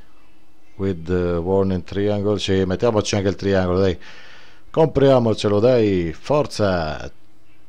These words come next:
Centoquindici cavalli a disposizione e il nostro nuovo trattore a cinquantaseimila euro, eccolo qua. Ce lo andiamo a ritirare subitissimo.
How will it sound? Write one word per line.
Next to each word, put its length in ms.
Centoquindici 760
cavalli 400
a 20
disposizione 1080
e 300
il 100
nostro 380
nuovo 240
trattore 400
a 20
cinquantaseimila 880
euro, 420
eccolo 440
qua. 380
Ce 160
lo 80
andiamo 560
a 180
ritirare 640
subitissimo. 1500